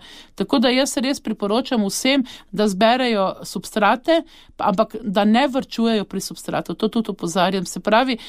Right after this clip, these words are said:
substrati so lahko od čisto za nič pa do zelo dobri. Eh, tisti, ki so na razprodaji, so zelo pogosto stari.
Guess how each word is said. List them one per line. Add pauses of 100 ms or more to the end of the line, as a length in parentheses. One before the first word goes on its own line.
(140)
substrati
so
lahko (180)
od
čisto
za
nič
pa
do
zelo
dobri. (320)
Eh,
tisti,
ki
so
na
razprodaji,
so
zelo
pogosto
stari.